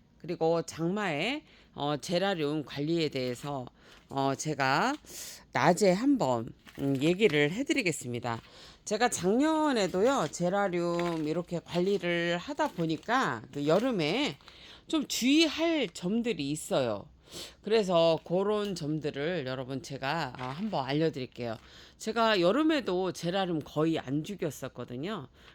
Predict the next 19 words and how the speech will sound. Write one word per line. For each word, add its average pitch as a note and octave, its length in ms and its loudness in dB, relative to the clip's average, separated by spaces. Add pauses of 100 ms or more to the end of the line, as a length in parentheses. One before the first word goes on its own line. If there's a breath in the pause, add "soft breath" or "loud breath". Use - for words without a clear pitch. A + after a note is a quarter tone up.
그거에 G#3 460 2
대해서 C#3+ 320 -4
한번, C3+ 640 -6
음, C3 260 -6
내일 D3+ 540 -4 (320 soft breath)
얘기를 D#3 460 -2
해드리겠습니다. C3+ 1200 -8 (840 loud breath)
자, G#3 220 4
여러분 F#3+ 340 2
지금, G#3+ 720 0 (640)
음, F3 520 0
장마가 A3 1300 4
저희는 F#3+ 760 2
본격적으로, G#3 1000 2 (760 loud breath)
어, F3 640 6 (100)
일요일인가 C4+ 840 4
토요일부터 D#3 1200 2
장마가 D3+ 460 -2
옵니다. C#3+ 640 0